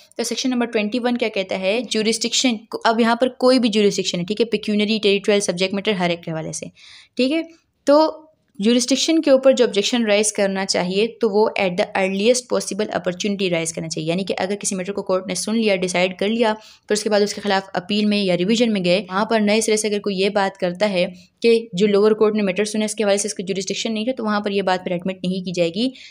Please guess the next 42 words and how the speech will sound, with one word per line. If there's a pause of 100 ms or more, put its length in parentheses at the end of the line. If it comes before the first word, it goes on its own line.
(140)
सेक्शन
नंबर
ट्वेंटी
वन
क्या
कहता
है
कि
ये
चीज़
ज़रूरी
है
कि
जो
लोअर
कोर्ट
है
वहीं (100)
पर
डिफेंडेंट
ने
ऑब्जेक्शन
राइज
किया
हो
कि (120)
जुरिस्डिक्शन
के
हवाले
से, (280)
ठीक
है।
तो
सेक्शन
नंबर
ट्वेंटी
वन
आपको
क्या
कहता
है (320)
कि